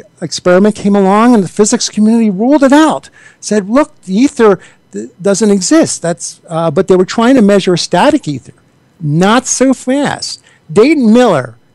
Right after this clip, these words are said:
the president of the American Physical Society, continued the experiments, working with Michelson to build an interferometer ten times more sensitive. And when he ran this interferometer at sea level, he pretty well got the same results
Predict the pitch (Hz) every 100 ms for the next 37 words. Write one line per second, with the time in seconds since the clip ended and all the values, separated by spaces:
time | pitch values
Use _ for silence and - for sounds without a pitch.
0 | _ - - _ _ - 202 226 285 285
1 | 190 165 156 175 226 262 269 - 233 233
2 | 233 - 202 - 202 202 143 151 151 -
3 | 277 262 220 208 - - 196 190 135 131
4 | - 151 220 - 285 - 190 165 - -
5 | 160 143 127 180 180 165 180 175 170 156
6 | 165 156 143 135 - - 269 294 - 233
7 | 240 - 185 185 - 160 165 139 - -
8 | - - - - - - - 165 196 240
9 | 294 277 277 320 320 - 262 226 208 196
10 | 190 196 190 208 156 196 - - 302 262
11 | 139 123 - _ _ - 170 147 - 247
12 | 311 269 233 190 196 208 196 - 190 190
13 | 190 185 170 151 170 -